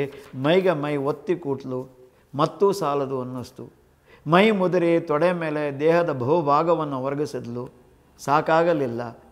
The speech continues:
ಎರಡೂ ಕೈಗಳನ್ನು ಅಮ್ಮದ ಸೊಂಟದ ಸುತ್ತ ಬಿಗಿದಪ್ಪಿದ್ಲು. ಅಮ್ಮ ಮಗಳು ಒಂದಾದರು. ಮಗಳ ಸಂಕಟ ಅಮ್ಮನನ್ನು ಆವರಿಸಿ ಬಿಕ್ಕಿದ್ಲು, ಅಂದ್ಲು. "ಅತ್ತರೆ ನನ್ನಾಣೆ." ಅಳುತ್ತಿದ್ರು ಇಬ್ಬರು.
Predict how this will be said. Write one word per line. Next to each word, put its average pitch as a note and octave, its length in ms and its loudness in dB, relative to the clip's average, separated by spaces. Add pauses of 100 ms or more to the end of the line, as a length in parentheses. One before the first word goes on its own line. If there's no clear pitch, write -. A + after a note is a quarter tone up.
(120)
ಎರಡೂ F#3 400 4
ಕೈಗಳನ್ನು D3 840 0
ಅಮ್ಮದ E3 360 -2
ಸೊಂಟದ D#3 500 -2
ಸುತ್ತ D#3+ 340 -6
ಬಿಗಿದಪ್ಪಿದ್ಲು. C#3 1160 -4 (540)
ಅಮ್ಮ E3 340 2
ಮಗಳು C#3+ 340 0
ಒಂದಾದರು. C3 880 -4 (320)
ಮಗಳ D#3+ 340 4
ಸಂಕಟ C#3+ 400 -4
ಅಮ್ಮನನ್ನು C#3 760 -2
ಆವರಿಸಿ C3+ 1000 -4
ಬಿಕ್ಕಿದ್ಲು, C3 1040 -2
ಅಂದ್ಲು. B2+ 640 -8 (340)
"ಅತ್ತರೆ D3+ 460 0
ನನ್ನಾಣೆ." C3+ 720 -6 (540)
ಅಳುತ್ತಿದ್ರು E3+ 500 4
ಇಬ್ಬರು. B2 420 -10